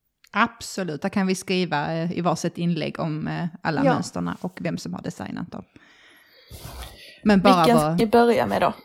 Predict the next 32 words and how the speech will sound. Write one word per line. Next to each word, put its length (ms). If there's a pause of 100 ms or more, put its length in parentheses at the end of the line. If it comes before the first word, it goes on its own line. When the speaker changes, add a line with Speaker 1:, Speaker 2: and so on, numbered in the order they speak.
Speaker 1:
Oh, 380
ja, 120
nu 80
måste 300
jag 100
ju, 140
nu 60
måste 200
jag 40
ju 80
titta 220
på 120
vilka 240
mönster 340
det 100
är. 100 (640)
<laughs> 580
Speaker 3:
Vilken 340
är 120
ni 100
mest 340
taggade 420
på? 60
Speaker 1:
Mm. 260 (280)
Speaker 2:
Ja. 480 (880)
Speaker 3:
Eller 280
Speaker 2:
Ja, 60
precis. 400
Speaker 3:
i 80
behov 360
av, 200
Speaker 2:
Så 160